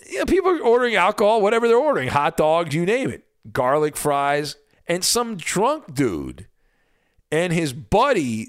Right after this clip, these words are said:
start, uh, going on, you know, going off on me. They start harassing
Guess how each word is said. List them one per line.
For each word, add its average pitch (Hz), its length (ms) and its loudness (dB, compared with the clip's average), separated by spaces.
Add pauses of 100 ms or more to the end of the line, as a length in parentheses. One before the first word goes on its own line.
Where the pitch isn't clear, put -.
start, 180 500 0 (600)
uh, 165 220 -16
going 226 300 0
on, 285 400 2
you 202 100 -4
know, 202 80 0
going 240 240 0
off 311 220 0
on 143 120 0
me. 127 100 0
They 151 60 2
start 180 200 2
harassing 233 540 0